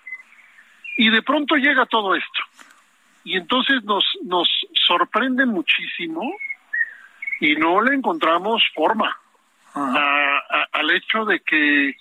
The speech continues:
Speaker 1: se diga primero que tienes una posibilidad de peritaje con alguien que representa lo mejor de lo mejor en términos de prestigio profesional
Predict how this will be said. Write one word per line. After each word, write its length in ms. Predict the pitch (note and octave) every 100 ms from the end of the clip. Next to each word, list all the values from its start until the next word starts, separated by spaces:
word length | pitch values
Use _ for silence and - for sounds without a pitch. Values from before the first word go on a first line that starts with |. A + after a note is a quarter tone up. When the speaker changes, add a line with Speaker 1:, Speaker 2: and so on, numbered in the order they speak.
| - - - - - - - - D#5+ C#5+ - _ - -
Speaker 1:
se 100 | -
diga 220 | E3 G3+ B3
primero 400 | A3+ A3+ A#3+ A#3
que 120 | G3+
tienes 300 | A3 A3 G#3
una 160 | G#3+ G#3+
posibilidad 800 | F#3+ - D#3+ E3+ F3+ F3 F#3+ F#3+ _ _ _ - - - - D#4
de 300 | - D#3+ -
peritaje 640 | - D3+ D3+ F3+ F3+ F#3
con 360 | - D#3 D3 C#3+ _ - _ _ _ _ - _ - G#4+ -
alguien 360 | - F3+ G3 G3+
que 320 | F#3+ E3 D3+
representa 800 | C3+ C#3+ D#3 D#3 C#3 G3 G3 G#3
lo 160 | F3+ D#3
mejor 340 | D#3 D#3+ F#3+
de 60 | G3+
lo 120 | E3+
mejor 460 | D3+ C3+ G3 A3 D4
en 80 | A3+
términos 440 | F3+ F#3 F3 C#3+
de 100 | C#3+
prestigio 720 | - C#3+ - C3+ C3 F3+ D#3+
profesional 800 | - C#3 - D3 - C3+ C3 C#4+